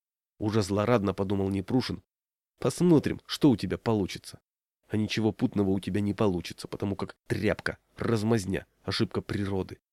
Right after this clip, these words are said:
Убивать таких рохлей надо. При рождении. Сейчас вот Половинов, Цельнопустов то есть, первый раз придет к нему домой и как барин развалится в кресле. Играй, играй.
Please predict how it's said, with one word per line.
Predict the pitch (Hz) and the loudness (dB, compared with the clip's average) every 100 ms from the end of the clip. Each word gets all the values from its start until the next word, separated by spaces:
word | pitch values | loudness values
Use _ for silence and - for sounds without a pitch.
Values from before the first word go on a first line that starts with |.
| _ | _
Убивать | 117 113 113 98 | -2 2 2 2
таких | - - 101 90 | -2 -4 -4 -4
рохлей | 92 92 90 90 | -4 -2 -2 -2
надо. | 85 69 - _ _ _ | -4 -6 -12 _ _ _
При | 104 104 | -2 0
рождении. | 107 98 90 101 90 87 - _ _ _ _ _ _ _ _ _ _ _ _ - | 0 -2 -4 -6 -6 -8 -14 _ _ _ _ _ _ _ _ _ _ _ _ -14
Сейчас | - - 180 185 | -10 -2 -2 0
вот | 120 - | -2 -2
Половинов, | 104 123 202 156 - _ | -2 2 2 2 -2 _
Цельнопустов | - 110 123 110 - - | -2 0 0 -2 -2 -6
то | 78 | -6
есть, | 71 - _ _ - | -8 -12 _ _ 2
первый | 180 170 131 | 4 6 6
раз | 113 127 | 6 4
придет | - 104 104 107 | 2 -2 0 0
к | - | 0
нему | 101 95 | -4 -2
домой | 95 117 185 - | 0 0 0 -2
и | - | -8
как | - 92 - | -4 -4 -4
барин | - - 131 147 139 117 - | -8 -2 0 0 -2 -4 -4
развалится | 113 98 98 95 90 - | -4 -2 0 -2 -2 -10
в | - | -12
кресле. | - - - - _ _ _ _ _ _ | -12 -12 -14 -18 _ _ _ _ _ _
Играй, | - 120 120 120 92 101 | -6 -2 2 4 4 0
играй. | 104 92 80 | -2 -2 -4